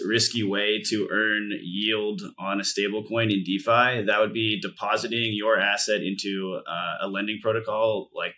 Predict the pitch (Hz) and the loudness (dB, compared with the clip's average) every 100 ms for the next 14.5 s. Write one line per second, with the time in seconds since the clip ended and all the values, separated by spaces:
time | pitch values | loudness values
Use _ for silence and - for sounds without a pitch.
0 | - 127 131 123 - 110 113 110 98 98 | -4 2 2 0 -2 -2 2 2 2 2
1 | 104 101 95 95 95 92 92 110 110 110 | 2 2 2 -2 -4 -6 0 0 0 0
2 | 113 113 123 120 104 101 95 95 95 92 | 2 2 0 -2 -4 -2 -2 -4 -8 -6
3 | 107 95 80 - _ - 113 113 107 107 | -6 -6 -6 -12 _ 2 6 6 6 4
4 | 104 - 101 101 92 101 98 95 - 190 | 2 0 -2 -2 -4 0 0 0 0 2
5 | 196 196 202 190 - - - - _ 95 | 2 2 -2 -2 -8 -14 -20 -20 _ -4
6 | 87 87 82 69 - _ _ - - 113 | -2 -2 -4 -10 -18 _ _ -14 -4 2
7 | 120 139 143 135 135 143 143 - - 107 | 4 6 8 8 8 8 6 -2 0 2
8 | 107 98 85 95 98 _ _ _ - 92 | 2 -2 -4 -4 -6 _ _ _ -8 -6
9 | 82 87 110 107 120 120 117 104 104 104 | -4 2 2 4 2 2 0 2 0 0
10 | 101 98 98 87 98 101 98 80 - 90 | -2 -4 -2 -4 -2 -2 -2 -4 -8 -6
11 | 90 104 104 104 104 95 90 98 101 104 | -2 2 4 4 0 -2 -4 -4 -2 -2
12 | 98 98 92 - - - 110 113 101 101 | -2 -4 -6 -10 -10 -4 0 0 -2 -6
13 | 87 90 90 98 87 - 90 87 90 90 | -6 -6 -6 -4 -4 -2 -4 -4 -6 -2
14 | 104 208 - 135 | -2 0 0 0